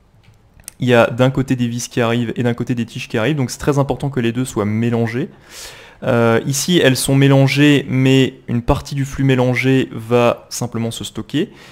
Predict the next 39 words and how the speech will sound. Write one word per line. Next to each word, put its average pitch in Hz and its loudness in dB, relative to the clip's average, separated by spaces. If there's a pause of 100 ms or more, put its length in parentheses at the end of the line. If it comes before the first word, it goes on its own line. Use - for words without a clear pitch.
(140)
Et 110 0
une 120 4
partie 147 0
du 165 2
flux 139 -2
mélangé, 127 4
donc 127 0
c'est, - -6
encore 117 0
une 120 -2
fois, 139 -2
c'est - -6
très 131 0
important 127 0
qu'on 117 -2
ait 107 0
un 104 -2
flux 107 -8
mélangé, 110 -2
hein, 160 -4 (600)
euh, 113 0
et 120 0
ben, 139 2
il 127 -4
va 127 6
aller 127 2 (100)
en 131 0
direction 117 -4
de 120 -4 (180)
notre 123 -6
assembleuse, 101 -6 (540)
que - -12
je 110 -12
vais 107 -6
directement 107 -8
poser 107 -8 (200)
par 101 -8
là. 120 -4 (1400)
Voilà. 104 -6